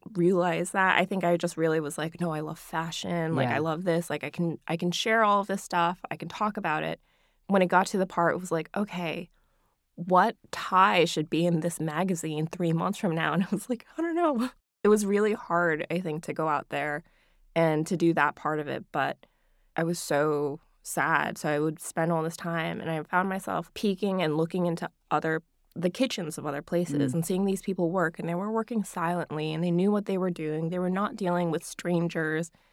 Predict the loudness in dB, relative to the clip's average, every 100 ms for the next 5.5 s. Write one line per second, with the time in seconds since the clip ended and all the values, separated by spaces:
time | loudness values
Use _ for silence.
0 | _ _ _ _ 0 2 4 4 2 0
1 | 0 2 2 2 0 -4 _ _ -16 -12
2 | -10 -6 -6 -6 -10 -10 -10 -12 -10 -10
3 | -8 -6 -2 0 0 0 -2 -4 -4 -2
4 | 0 -2 -4 -10 _ _ _ _ 0 0
5 | 2 2 2 0 -2